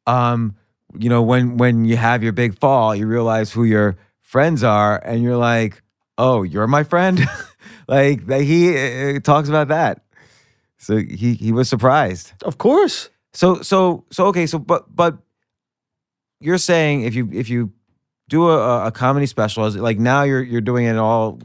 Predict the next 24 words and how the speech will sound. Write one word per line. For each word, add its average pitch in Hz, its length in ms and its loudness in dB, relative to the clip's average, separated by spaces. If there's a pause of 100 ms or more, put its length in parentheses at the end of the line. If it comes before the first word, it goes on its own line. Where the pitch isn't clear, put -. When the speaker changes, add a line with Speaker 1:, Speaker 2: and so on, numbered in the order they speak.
(200)
Speaker 1:
cut 131 120 -4 (100)
Speaker 2:
Ah, 127 80 2
Speaker 1:
and 120 60 0
Speaker 2:
so 127 120 -2
Speaker 1:
clips? 143 40 2 (140)
Speaker 2:
that's, - 40 -18
that's 151 200 -6
what 135 80 -6
we're 120 100 -4
getting 107 240 -4
to, 92 120 -10
right? 113 240 0
So 120 160 -4
the 117 60 -2
comedy 147 280 0
special 117 320 -2
is, 98 80 -4
like, 110 160 -4 (400)
you 160 100 -2
cut 208 180 0
it 196 100 -2
up 175 120 -2
into 135 180 -6
pieces, 110 520 -6